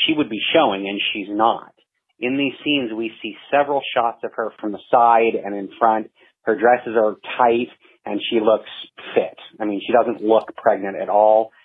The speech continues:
and I think the show is more detailed than that. So the point is, um, is that, uh, in this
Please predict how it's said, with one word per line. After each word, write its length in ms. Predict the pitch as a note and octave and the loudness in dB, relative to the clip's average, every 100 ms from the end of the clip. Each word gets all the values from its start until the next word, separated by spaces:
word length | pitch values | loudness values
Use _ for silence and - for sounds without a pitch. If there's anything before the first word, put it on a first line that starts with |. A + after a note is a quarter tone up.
| _ | _
and 340 | G2+ G2 F#2+ F#2 | -8 -6 -6 -6
I 180 | G#2 | -4
think 220 | G#2 B2 G#2+ | -2 -2 -4
the 80 | - - | -6 0
show 160 | A2 | 2
is 100 | G#2+ | 2
more 200 | G#2 G2 | -2 -4
detailed 520 | F#2 G2+ G#2 A2 G2 F2+ | -6 -8 -8 -4 -4 -4
than 140 | F#2 | -12
that. 200 | F2+ F2+ _ _ _ _ _ _ _ - | -12 -16 _ _ _ _ _ _ _ 0
So 380 | A#2+ G#2 - G#2 | 2 2 -4 -8
the 60 | |
point 360 | - F#3+ G#3 C#3+ | -2 0 2 2
is, 220 | G#2+ G2+ - - | 0 -2 -8 -6
um, 300 | A2 G#2+ G2+ - | 0 0 -2 -6
is 160 | A2 G#2 | -6 0
that, 300 | A2 G#2 - _ _ _ _ _ _ _ _ | 2 2 -2 _ _ _ _ _ _ _ _
uh, 160 | A2 A2 | 0 0
in 180 | B2 D#3 | 2 2
this 120 | E3 | 2